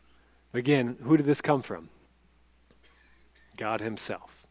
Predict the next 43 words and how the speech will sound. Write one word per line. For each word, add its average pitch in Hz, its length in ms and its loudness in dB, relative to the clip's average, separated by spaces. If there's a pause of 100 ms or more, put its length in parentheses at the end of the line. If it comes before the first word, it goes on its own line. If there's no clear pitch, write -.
(140)
So - 180 -12
it 113 160 -6
requires 131 880 0 (400)
some 120 220 -6
real 123 140 -2
consideration 113 800 -4
'cause 98 120 -10
there's 104 140 -10
gotta 110 260 -2
be 107 120 -2
value 95 400 -6
in 90 120 -14
there. 90 200 -20 (560)
So 131 100 0
we're 143 120 8
just 151 180 2
gonna 151 120 4
pick 147 220 0
this - 180 -2
apart. 110 300 -4
We're 120 60 -6
gonna 131 180 0
look 131 140 -2
at - 80 -12
the 123 80 -6
first 131 340 -2
two 139 160 -2
verses. 131 580 -2 (760)
If - 80 -12
you 131 60 -2
wanna 123 120 -2
go 117 120 -4
to 117 60 -2
the 117 80 -4
next 117 200 -6
slide, 127 280 -6 (160)
Michael, 131 300 -8
just - 220 -16
to - 60 -14
kinda 113 200 -2
narrow 110 260 -4
it 110 80 -8
down. 113 300 -6